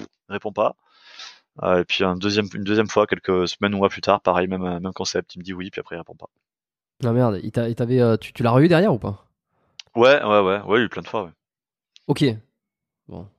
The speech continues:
Speaker 1: Ouais.
Speaker 2: Et, euh, dommage, maintenant, euh, maintenant c'est, c'est, c'est plus possible. Alors maintenant, il faudrait qu'il vienne ici, sur le podcast. Je lui poserai la question, peut-être. <laughs> Encore que, ça, ça m'aide.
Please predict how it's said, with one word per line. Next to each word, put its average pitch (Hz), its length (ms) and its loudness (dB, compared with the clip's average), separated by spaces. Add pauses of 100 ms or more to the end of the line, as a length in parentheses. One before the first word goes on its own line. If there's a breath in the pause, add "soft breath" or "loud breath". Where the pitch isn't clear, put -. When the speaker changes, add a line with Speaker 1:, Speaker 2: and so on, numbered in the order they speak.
(240)
Speaker 1:
Ouais. 98 60 -20 (300)
Speaker 2:
Et, 80 80 -14
euh, 80 80 -14 (680 loud breath)
dommage, 95 320 -6
maintenant, 90 340 -8
euh, 76 80 -14
maintenant 101 220 -10
c'est, - 180 -16
c'est, - 160 -16
c'est 92 140 -14
plus - 100 -16
possible. - 300 -12
Alors 95 160 -8
maintenant, 117 220 0
il 107 120 -2
faudrait 110 220 -4
qu'il 113 160 -6
vienne 110 100 0
ici, 113 220 -6
sur - 180 -14
le 104 60 -8
podcast. 98 340 -6
Je - 60 -20
lui - 40 -20
poserai 110 260 -2
la 98 40 -8
question, - 300 -8
peut-être. - 360 -16 (180)
<laughs> - 1000 -18
Encore - 300 -8
que, - 100 -10 (320)
ça, - 220 -16
ça - 140 -16
m'aide. 95 160 -10